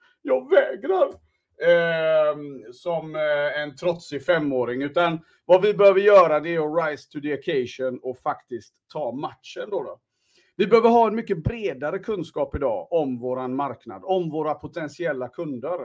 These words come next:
Där har ni hela anledningen. Jag vet själv när jag blir uppringd eller när någon hör av sig och de säger: "Hej Michel, vi har den bästa, bästa, bästa grejen som har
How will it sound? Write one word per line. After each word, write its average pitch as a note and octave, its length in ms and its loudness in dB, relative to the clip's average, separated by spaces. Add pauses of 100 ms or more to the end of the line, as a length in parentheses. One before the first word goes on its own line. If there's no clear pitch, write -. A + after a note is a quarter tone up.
Där F3+ 340 0
har E3 240 0
ni C3 160 -6
hela C#3 240 -6
anledningen. A#2+ 720 -10 (560)
Jag E3 60 4
vet G#3 160 2
själv A3+ 300 0
när A3 80 -4
jag G#3+ 120 0
blir G#3+ 200 0
uppringd F#3+ 600 -4
eller F3+ 200 2
när E3+ 220 -4
någon D#3+ 400 -4
hör E3 300 2
av B2 80 -2
sig F#3 320 0
och F3+ 60 0
de D#3 140 -4
säger: C#3+ 300 -2
"Hej G#3 200 0
Michel, G3 440 -2
vi F3 80 -2
har E3+ 140 4
den E3 180 -6
bästa, F3 360 -2
bästa, E3 420 -4
bästa E3 400 -6
grejen D3 540 -4 (520)
som E3 220 -6
har D#3 460 2